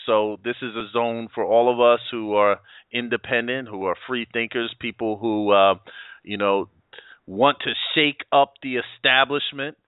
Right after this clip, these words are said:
you know, get outside of the box, don't wanna be pigeonholed. So that's what we're doing. And, um, everybody who joins us,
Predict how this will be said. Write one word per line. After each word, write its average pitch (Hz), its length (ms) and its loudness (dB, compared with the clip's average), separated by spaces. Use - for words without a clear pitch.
you 117 80 -18
know, 113 300 -10
get 139 260 -6
outside 131 540 0
of 113 80 -18
the 107 80 -8
box, 117 600 -6
don't 117 200 -10
wanna 113 180 -10
be 104 140 -14
pigeonholed. 95 720 -10
So 87 240 -6
that's 120 220 2
what 123 140 -4
we're 113 160 -6
doing. 117 560 -2
And, 104 440 -4
um, 101 600 0
everybody 110 380 -4
who 110 100 -10
joins 107 380 -8
us, 110 140 -4